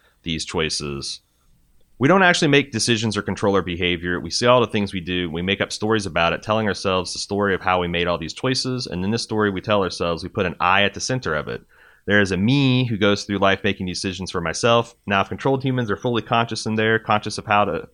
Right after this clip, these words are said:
uh, out of control their actions are, then they can't tell these stories to themselves. You are having a story put onto you from the outside. It's alien. If that nar-,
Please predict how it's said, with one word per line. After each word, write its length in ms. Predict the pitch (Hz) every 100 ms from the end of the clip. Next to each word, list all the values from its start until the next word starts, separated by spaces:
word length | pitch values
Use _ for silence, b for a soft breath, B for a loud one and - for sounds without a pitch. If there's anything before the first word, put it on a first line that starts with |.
| -
uh, 40 |
out 280 | 82 76 113
of 80 | 107
control 320 | - 117 110
their 140 | 98 85
actions 420 | 107 - 98 87
are, 480 | 143 139 95 92 b b b b b -
then 100 | 117
they 100 | 110
can't 300 | 107 139 -
tell 140 | 131
these 160 | 117 104
stories 260 | 107 104 -
to 100 | 95
themselves. 640 | 90 147 131 76 67 -
You 120 | 95 95
are 60 |
having 240 | 104 107 92
a 40 |
story 300 | - 107 101
put 220 | - 107
onto 380 | 92 123 123 104
you 80 | 95
from 140 | 92
the 100 | -
outside. 640 | 87 - - 117 117 117 -
It's 180 | - -
alien. 580 | 110 120 95 78 69 65 - _ _ _
If 60 | 87
that 160 | 107 101
nar-, 220 | 107